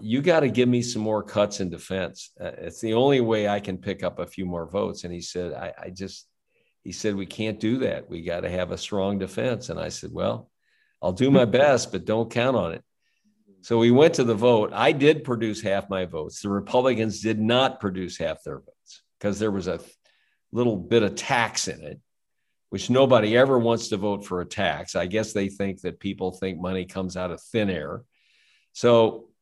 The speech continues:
we didn't get enough votes. So I went back to Bush and I said, "You gotta give me a, a cut in defense. It, it doesn't have to be huge, but I gotta, I gotta have a way to get more votes if I'm gonna have to produce most of the votes." So he did, we did,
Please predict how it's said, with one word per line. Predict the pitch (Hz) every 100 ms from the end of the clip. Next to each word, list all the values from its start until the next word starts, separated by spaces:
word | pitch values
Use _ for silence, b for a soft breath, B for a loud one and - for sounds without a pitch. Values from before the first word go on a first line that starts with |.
| _ _ _ _ -
we | 110
didn't | 135 147
get | 135 131
enough | 120 117
votes. | - 101 101
So | 117
I | 117
went | 123 123
back | 123 131
to | 131
Bush | 104 113 113 -
and | 104
I | 95
said, | 95 101 98 90 87 _ _ _ _ _ _ _ _ _ -
"You | 123
gotta | 131 123
give | 110 110
me | 107 107 101 - _ -
a, | 95 98 -
a | 98
cut | 95 - 117
in | 117
defense. | 107 104 135 170 -
It, | 95 78
it | 90 - _
doesn't | 107 113
have | 110 113
to | 117
be | 104
huge, | 104 113 165 151
but | 98 95
I | 120
gotta, | 127 113 - 98 95
I | 110
gotta | 139 151
have | 127
a | 120
way | 120
to | 117
get | 117 113
more | 113 113
votes | 117 170 127 - - -
if | -
I'm | 110 139
gonna | 139 120
have | 117
to | 110
produce | 98 110 104 -
most | 101 107 -
of |
the | 98
votes." | 98 151 135 - - _ _ _ _ _ _ _ _ -
So | 113 110
he |
did, | 107 113 131 135 123 110
we | 95 113
did, | 104 123 131 127 123